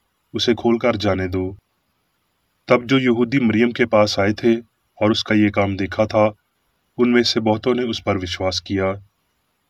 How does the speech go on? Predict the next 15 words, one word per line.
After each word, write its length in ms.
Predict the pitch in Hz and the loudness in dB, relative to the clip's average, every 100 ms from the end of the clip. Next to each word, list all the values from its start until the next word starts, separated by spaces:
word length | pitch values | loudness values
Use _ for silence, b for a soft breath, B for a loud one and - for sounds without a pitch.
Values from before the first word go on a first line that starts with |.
| _ _ | _ _
परंतु 280 | 110 104 117 | 0 0 -2
उनमें 320 | 110 107 104 | -4 -2 -2
से 160 | 104 107 | -2 -6
कितनों 380 | - 107 113 113 | -6 -4 -2 0
ने 120 | 113 | -2
फरीसियों 400 | 110 104 - 113 | -4 -6 -4 -4
के 120 | 107 | -4
पास 300 | 104 101 - | -2 -2 -2
जाकर 440 | 104 98 98 - - _ _ _ _ _ - | -2 -2 2 0 0 _ _ _ _ _ -2
यीशु 280 | 117 110 131 | -2 0 -4
के 120 | 123 | -4
कामों 300 | 117 104 104 | 0 0 0
का 120 | 101 107 | -2 -6
समाचार 500 | 101 98 90 92 87 | -4 -4 -2 -4 -4
दिया। 420 | 92 92 92 | -2 -2 -4